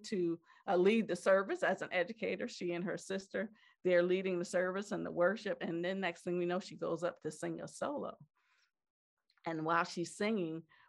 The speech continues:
we're on opposite sides of the church. My biological father leans in and he says, "You know, that's where you get your voice from." And so I'm like, "Wow." And then she begins to speak and give her testimony, and the way she phrases things and the way she,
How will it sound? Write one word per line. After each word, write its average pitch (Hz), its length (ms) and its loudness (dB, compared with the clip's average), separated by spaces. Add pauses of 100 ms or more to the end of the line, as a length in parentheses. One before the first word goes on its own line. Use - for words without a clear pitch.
(100)
we're 220 220 4
on 208 240 2
opposite 190 420 -2
sides 170 360 -2
of 156 80 -6
the 151 80 -12
church. 185 380 -6
My 156 300 -4 (240)
biological 170 520 0
father 175 400 2
leans 170 420 -2
in 170 220 -2
and 160 120 -6
he 165 120 -6
says, 165 240 -6
"You 165 80 -8
know, 160 280 -4
that's 170 240 -4
where 175 120 -4
you 165 100 -8
get 151 240 -12
your 160 80 -8
voice 202 440 -6
from." 131 280 -14 (580)
And 160 180 -4
so 156 360 -4
I'm 160 160 -10
like, 147 220 -12 (120)
"Wow." 143 540 -4 (140)
And 175 280 -8
then 175 220 0
she 180 220 -8
begins 175 420 -4
to - 80 -10
speak - 500 -8
and 156 160 -6
give 165 140 -4
her 165 100 -6
testimony, 160 760 -6
and 160 100 -6
the 170 60 -4
way 190 140 2
she 180 200 -6
phrases 196 720 -2
things 160 340 -6
and 151 80 -6
the 156 80 -4
way 185 200 0
she, 190 400 -4